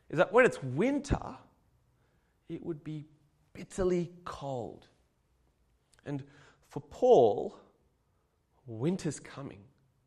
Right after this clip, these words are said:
In verse twenty-one, it tells us this.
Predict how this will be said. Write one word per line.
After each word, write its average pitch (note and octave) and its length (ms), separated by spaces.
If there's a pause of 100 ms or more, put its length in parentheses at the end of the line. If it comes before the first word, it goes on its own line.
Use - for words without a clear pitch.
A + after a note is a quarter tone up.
(540)
In C3+ 80
verse F#3+ 200
twenty-one, F#3+ 540
it D3+ 140
tells A3 300
us D3+ 140
this. - 440